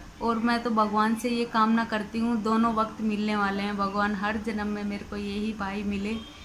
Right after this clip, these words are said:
यही माँ मिले, <laughs> मम्मी का तो आपको पता ही है, यही बहन मिले, मतलब जितना मेरा परिवार है, यही husband मिले, यही बच्चे मिले,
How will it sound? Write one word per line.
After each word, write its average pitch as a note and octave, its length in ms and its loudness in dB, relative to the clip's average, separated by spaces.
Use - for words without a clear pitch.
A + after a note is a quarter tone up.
यही A3 260 2
माँ G#3 260 4
मिले, G#3+ 320 2
<laughs> - 1600 -2
मम्मी A3+ 280 6
का A#3 120 6
तो A#3 120 4
आपको A3+ 220 2
पता A3+ 280 0
ही A3 160 2
है, A3+ 440 -2
यही A3 300 2
बहन G3 320 0
मिले, G3 440 -2
मतलब A3+ 480 -2
जितना A#3+ 340 0
मेरा A#3 240 2
परिवार G#3+ 520 -2
है, G3+ 240 -4
यही G3+ 300 -4
husband G3+ 540 -6
मिले, G3+ 240 -2
यही G3+ 340 -2
बच्चे G3+ 400 -6
मिले, G3+ 320 -2